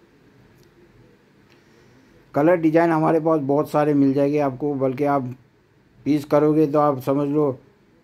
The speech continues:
तीन सौ, चार सौ, पाँच सौ पीस हो जाएंगे सारे। अगर मिलाओगे ना, चार सौ, पाँच सौ पीस बन जाएंगे। अब अगर एक एक गड्डी भी करोगे तो आप देखते रह जाओगे, हमारे पास बहुत सारा माल आता ही रहता है। अब आपको दिखाएंगे जो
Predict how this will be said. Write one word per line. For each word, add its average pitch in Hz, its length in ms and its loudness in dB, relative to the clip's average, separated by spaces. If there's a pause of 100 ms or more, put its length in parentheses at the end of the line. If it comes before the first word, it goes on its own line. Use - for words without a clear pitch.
(280)
तीन 143 180 0
सौ, 160 160 0
चार 147 260 2
सौ, 151 140 0
पाँच 143 280 -2
सौ 143 120 -2
पीस 139 200 -2
हो 123 80 -2
जाएंगे 135 300 0
सारे। 135 320 0
अगर 139 260 0
मिलाओगे 131 460 0
ना, 139 160 -2
चार 131 260 -4
सौ, 139 120 -8
पाँच 135 240 -4
सौ 135 100 -4
पीस 127 220 -4
बन 113 180 -2
जाएंगे। 120 320 -2
अब 120 240 -2
अगर 113 380 -2
एक 123 200 0
एक 127 140 0
गड्डी 120 260 -2
भी 120 120 -2
करोगे 107 380 -4
तो 113 200 -12 (1080)
आप 123 240 -2 (680)
देखते 131 400 2
रह 135 160 2
जाओगे, 143 260 0
हमारे 139 260 0
पास 147 160 0
बहुत 147 280 0
सारा 143 260 -2
माल 135 240 0
आता 127 200 -2
ही 131 80 -2
रहता 120 320 -4
है। 151 140 -12 (160)
अब 113 140 -8
आपको 123 260 -4
दिखाएंगे 117 560 -2
जो 123 340 -4